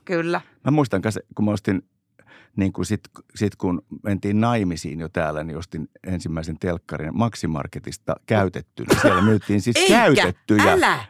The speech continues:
Speaker 2: Ostin, vein kotiin, oli halpa.
Speaker 1: Leppävaara Maxista.
Speaker 2: Leppäva-, Leppävaaran
Speaker 1: Mm.
Speaker 2: Maxista. Ja ajattelin, että vitsi kun sain halvalla. Sitten kun on värisokea, niin rouva sanoi himassa, että tässä on tota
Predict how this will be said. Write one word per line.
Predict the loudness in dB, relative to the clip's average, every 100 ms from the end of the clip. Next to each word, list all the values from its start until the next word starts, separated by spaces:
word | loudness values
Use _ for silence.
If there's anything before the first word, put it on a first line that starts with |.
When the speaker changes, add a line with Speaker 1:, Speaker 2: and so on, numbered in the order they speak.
| 0
Speaker 2:
Ostin, | 2 2 0 0 -4 -2
vein | 0 2
kotiin, | 2 2 2
oli | 4
halpa. | 4 6
Speaker 1:
Leppävaara | 6 6 4 2
Maxista. | 2 2 4
Speaker 2:
Leppäva-, | 4 4
Leppävaaran | 2 2 4 4 4
Speaker 1:
Mm. |
Speaker 2:
Maxista. | 4 4 4 2 0 -2 -12 -20 -20 -20 _
Ja | 4 4
ajattelin, | 4 0 -2
että | 0
vitsi | 0 0
kun | -4
sain | -2 -2 0
halvalla. | 2 2 4 4 2 0
Sitten | -6 -4 -2 -4 _ _ -4
kun | 0 2
on | 0 0
värisokea, | 2 2 0 -4 -4 -2 -2
niin | -4 -2
rouva | 0 0
sanoi | 0 -2 0
himassa, | 2 0 -2 -4
että | -4 -2 -4 -4 -4
tässä | -4 -2 -2
on | -2
tota | -2 -2 0 -2